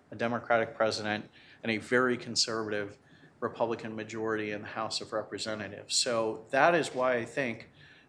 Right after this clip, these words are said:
uh, that we, that we need to, to support this reform. For Republicans, I think that immigration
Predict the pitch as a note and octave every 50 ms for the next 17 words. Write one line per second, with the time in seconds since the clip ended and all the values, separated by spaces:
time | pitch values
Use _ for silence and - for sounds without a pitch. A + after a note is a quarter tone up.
0 | _ - C3 B2 B2 A#2+ A#2 A#2 A#2 A#2+ - - - - C3 A#2 A#2 - A#2+ A#2+
1 | A#2+ A#2 A#2 A#2 A2+ A#2+ - - - - A#2+ G#2 A2+ A#2+ A#2+ A#2+ A#2+ B2 A2+ -
2 | - A#2 A2 G#2+ G#2+ G#2+ - - - - G#2+ - - G#2+ - - - C3 B2 A#2+
3 | A2+ - - A2 G#2 - - A2+ G#2 - - - B2+ A#2+ G#2 F#2+ - - _ _
4 | - - - - - - - - - - _ - - - G3 F#3 F3+ E3+ D#3+ E3
5 | D3+ - - - - - C#4+ D4+ D#4 C4 G3 D3+ - - - G2+ - - - -
6 | - - - - - - _ _ - - - - - - - - - D3+ D3+ D#3+
7 | D3+ - E3+ D#3+ D3+ C#3 - C#3 B2+ B2+ - D#3+ C#3+ C#3+ C#3 B2+ A#2 B2 B2 A#2+
8 | B2+ B2 - - A#2+ A2+ A2+ A2+